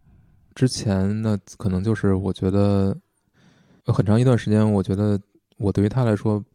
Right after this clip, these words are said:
是一个没存档的状态嘛。偶尔有那么，有那么一点印象，就接触过一个人，然后很快就消失了，接触过又消失了。你感觉不到他对你有一种依恋，或者说识别感，有情感的那种反应。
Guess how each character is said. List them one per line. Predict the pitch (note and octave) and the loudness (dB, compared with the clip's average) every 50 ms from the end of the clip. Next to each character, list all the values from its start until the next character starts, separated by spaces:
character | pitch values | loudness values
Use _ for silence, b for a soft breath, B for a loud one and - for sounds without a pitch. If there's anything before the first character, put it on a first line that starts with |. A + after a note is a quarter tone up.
| - - | -20 -18
是 | - - A2 G#2+ G2+ F2+ F2 - - | -8 -4 -2 -2 -2 -2 -4 -8 -10
一 | - - | -8 -6
个 | G2+ G2+ | -4 -2
没 | G2 G2+ G#2 | -2 -2 -2
存 | - - A2 | -2 -2 -4
档 | G#2+ G#2 - | -4 -4 -6
的 | - - | -6 -6
状 | - G2 F#2+ F#2 | -4 -4 -4 -4
态 | F2+ G2 | -4 -8
嘛。 | - - - - _ _ _ _ _ _ | -10 -12 -14 -20 _ _ _ _ _ _
偶 | - - G#2 A2+ | -2 2 4 4
尔 | A2+ A#2+ | 4 4
有 | G#2+ G2 | 4 2
那 | F#2 | 0
么， | F#2 F#2+ F#2+ F#2+ - - - - - | 0 -2 -4 -4 -6 -8 -16 -10 -4
有 | - F#2+ | -4 -2
那 | F#2 G2 | -2 -2
么 | G2 G#2 | -2 -4
一 | A2 G2+ | -4 -4
点 | G2+ - - | -4 -4 -4
印 | - G#2 G2 F#2 | -4 -4 -4 -4
象， | F2 - - | -4 -6 -8
就 | - - | -8 -4
接 | - - E3 | 0 0 2
触 | - F3 A#2 | 2 4 2
过 | F#2+ F#2+ | 2 2
一 | F#2 | 2
个 | F#2 F2+ | 0 -4
人， | F2 - - G2 | -6 -6 -8 -6
然 | F#2+ F#2+ | -4 -4
后 | G2+ | -4
很 | G2+ - F2+ | -4 -6 -6
快 | - F#2+ | -4 -4
就 | F#2 | -4
消 | F2+ - G#2 | -2 -4 -4
失 | G2+ - - | -4 -4 -4
了， | G#2+ - - _ | -6 -6 -8 _
接 | - - B2 | -6 -4 -4
触 | - A#2 G2+ | -2 -2 -2
过 | F#2+ F#2+ | -2 -2
又 | F#2+ F#2 | -4 -4
消 | - G2+ G2+ | -4 -4 -4
失 | G2 - A2 | -4 -4 -4
了。 | G2+ - - b b b b b b b b b b - | -6 -6 -8 b b b b b b b b b b -6
你 | G2 G#2 | -4 -2
感 | - G2 F#2 | -2 -2 -2
觉 | F#2 F#2 | -2 -4
不 | F2+ - B2 | -4 -2 -2
到 | B2 G#2+ | -2 -2
他 | F2+ - - G#2+ | -2 -4 -6 -6
对 | - G#2 G2 | -4 -4 -4
你 | F#2+ F#2+ G2+ | -4 -4 -4
有 | G#2+ G2+ F2+ | -2 -2 -4
一 | G2+ | -4
种 | F#2+ - F#2+ F#2+ - - - - _ _ _ _ | -6 -6 -8 -8 -10 -12 -16 -20 _ _ _ _
依 | - C#3 C#3+ | -2 0 2
恋， | C3+ A#2+ A2 - - _ _ _ _ _ _ | 2 2 0 -4 -8 _ _ _ _ _ _
或 | - - G#2+ | -2 0 2
者 | G2 | 2
说 | F#2+ G2 G#2 G2+ | 2 2 2 0
识 | - - - - G2+ A2+ | -2 -6 -4 0 2 2
别 | B2+ A2 G2 G2+ F#2+ | 4 4 2 2 0
感， | - G2+ - - - - _ _ - | -2 -4 -6 -8 -12 -18 _ _ -2
有 | G#2 F2+ | 0 0
情 | - - - - - - F#2 B2 | 0 -2 -6 -6 -4 -2 0 0
感 | D#3+ D#3 G2+ | 2 2 0
的 | F2+ | 0
那 | F2+ F2+ | -2 -4
种 | F2 F2 | -4 -6
反 | F2 - - - - - | -8 -10 -12 -14 -14 -16
应。 | - | -20